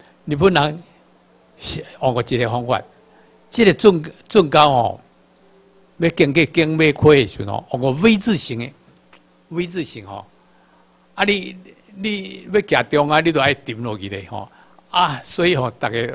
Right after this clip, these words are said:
都无行这个，所以都爱行本来的，本来你要，要经，经过景美溪的方法，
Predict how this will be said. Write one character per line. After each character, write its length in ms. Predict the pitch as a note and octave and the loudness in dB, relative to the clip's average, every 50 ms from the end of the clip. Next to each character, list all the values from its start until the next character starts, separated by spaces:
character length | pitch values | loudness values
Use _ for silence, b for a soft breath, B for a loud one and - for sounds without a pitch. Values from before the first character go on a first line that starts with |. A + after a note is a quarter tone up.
| B2 A2 | -10 -12
都 80 | - A#2+ | -12 -12
无 220 | G2+ G2 G#2+ G2 - | -10 -10 -12 -12 -12
行 200 | - G2 F2 G2 | -12 -14 -14 -10
这 240 | - - A#2+ G#2+ G#2+ | -8 -8 -6 -8 -8
个， 40 | G#2 _ _ _ b b b b b _ | -12 _ _ _ b b b b b _
所 160 | - - B2 | -8 -6 -4
以 60 | B2+ A#2 | -4 -2
都 140 | A2 A#2+ | -2 -2
爱 200 | B2+ C#3 C#3+ C3+ - - _ _ - | 0 0 0 0 -2 -6 _ _ -12
行 240 | - - F2+ F2+ - _ | -10 -10 -10 -10 -10 _
本 160 | - D3 D3 | -4 -2 -2
来 220 | C3 B2 G#2+ A#2 A#2 | -2 -2 -4 -4 -4
的， 140 | G2 F2+ - - - - - _ b b b b b b _ _ _ _ _ _ - | -6 -8 -12 -16 -20 -20 -20 _ b b b b b b _ _ _ _ _ _ -6
本 160 | - C#3+ C#3 | -4 -2 -2
来 180 | C3+ A#2+ A#2 | -2 -2 -2
你 140 | A#2+ B2+ B2+ | -2 -4 -4
要， 380 | B2 C3 C3+ D3+ D3 - D3 B2+ | -2 -4 -4 -6 -8 -8 -4 -2
要 100 | C3+ C#3 | -2 -2
经， 240 | C3+ - - C3 - - - - | -2 -4 -8 -10 -10 -12 -14 -12
经 180 | - B2 A#2 | -10 -10 -8
过 140 | A2+ D3 B2+ | -6 -6 -6
景 240 | A#2 - B2+ B2 B2 | -6 -6 -6 -6 -6
美 140 | B2 A#2 A2+ | -6 -8 -8
溪 300 | A2 - A#2 A#2 G#2+ F#2+ | -6 -4 -4 -4 -4 -4
的 40 | - | -8
方 180 | - A2 G2+ F2+ F2+ | -10 -12 -12 -12 -10
法， 160 | - G2+ | -10 -10